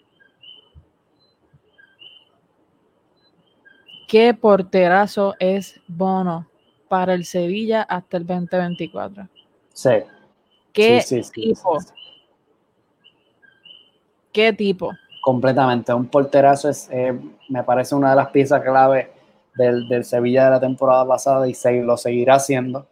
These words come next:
Speaker 2: esta temporada. Este, Bono, se le veían cosas desde que estaba en el Girona. Obviamente, cuando el Girona baja a segunda división, pues,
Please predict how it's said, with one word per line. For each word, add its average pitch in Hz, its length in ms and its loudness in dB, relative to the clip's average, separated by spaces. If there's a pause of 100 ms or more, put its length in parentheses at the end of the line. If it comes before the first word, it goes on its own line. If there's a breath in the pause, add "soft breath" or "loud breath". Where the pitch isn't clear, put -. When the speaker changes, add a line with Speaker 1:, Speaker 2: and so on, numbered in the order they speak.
(100)
Speaker 2:
esta 123 300 -4
temporada. 131 760 -2 (560)
Este, 107 1300 -2 (180)
Bono, 139 800 6 (1080)
se 135 180 0
le 127 100 4
veían 131 380 2
cosas 147 320 0
desde 127 240 -2
que 120 80 -4
estaba 120 300 2
en 135 60 -4
el 131 120 -6
Girona. 135 460 0
Obviamente, 131 680 -4 (460)
cuando 123 220 -4
el 113 100 -6
Girona 117 340 0
baja 120 220 4
a 123 40 -4
segunda 123 400 0
división, 123 520 -2
pues, 110 280 -4